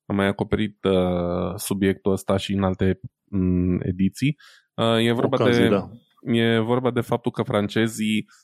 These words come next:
Speaker 1: vor să, uh, deschidă paisprezece centrale nucleare în următorii, nu știu, zece, cincisprezece ani, ceva de genul ăsta. Um,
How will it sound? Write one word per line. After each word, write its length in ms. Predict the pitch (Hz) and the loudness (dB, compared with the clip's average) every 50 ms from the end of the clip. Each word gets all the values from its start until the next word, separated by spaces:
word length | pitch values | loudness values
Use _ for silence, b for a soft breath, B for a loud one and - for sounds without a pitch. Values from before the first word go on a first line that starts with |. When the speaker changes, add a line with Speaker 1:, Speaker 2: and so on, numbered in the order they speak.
| b _ | b _
Speaker 1:
vor 340 | _ 101 98 101 104 110 113 113 | _ -6 -2 0 0 0 0 0
să, 600 | - - - - 107 101 101 101 101 101 101 98 - | -6 -8 -8 -4 -2 0 2 2 2 2 2 0 0
uh, 180 | 92 101 101 95 | 0 -2 -2 0
deschidă 600 | 95 101 98 - - - 127 120 123 117 113 - _ _ _ _ | -2 -2 -4 -4 -6 -6 -4 -2 0 -2 -2 -4 _ _ _ _
paisprezece 680 | - 131 131 127 117 - - - 104 110 110 - - | -2 0 0 0 -2 -4 -2 0 0 0 0 0 -2
centrale 340 | 107 104 101 107 107 107 104 | -2 0 0 0 2 2 2
nucleare 540 | 101 104 101 101 - 101 101 101 95 95 95 | 2 0 -2 0 0 0 2 2 2 2 2
în 100 | 92 95 | 2 2
următorii, 880 | 95 92 90 92 92 92 90 - 104 101 101 98 95 92 92 92 92 87 | 2 2 0 0 -2 -2 -2 0 0 0 0 0 -2 -2 -2 -2 -2 -4
nu 180 | - - 92 90 | -4 -4 -4 -4
știu, 200 | 92 - - - 52 - 95 95 | -4 -6 -10 -12 -10 -10 -6 -2
zece, 280 | 101 101 98 101 - 98 | 0 0 0 0 0 0
cincisprezece 540 | 98 98 92 - - 95 92 101 - - 95 92 | 2 0 0 -2 -6 -8 -8 -6 -2 -2 0 0
ani, 80 | 90 92 | 0 -2
ceva 180 | - 95 87 | -2 -2 -2
de 120 | 87 87 90 | -2 -2 -4
genul 300 | 90 - 87 85 85 85 | -4 -4 -4 -2 -2 -4
ăsta. 340 | 87 - - - 101 - b b b b b b b b _ _ | -6 -4 -2 -2 -2 -2 b b b b b b b b _ _
Um, 920 | - - 107 107 107 107 104 104 107 104 104 104 104 107 104 101 101 98 | -2 0 0 2 2 2 2 2 2 2 2 2 2 2 2 2 2 0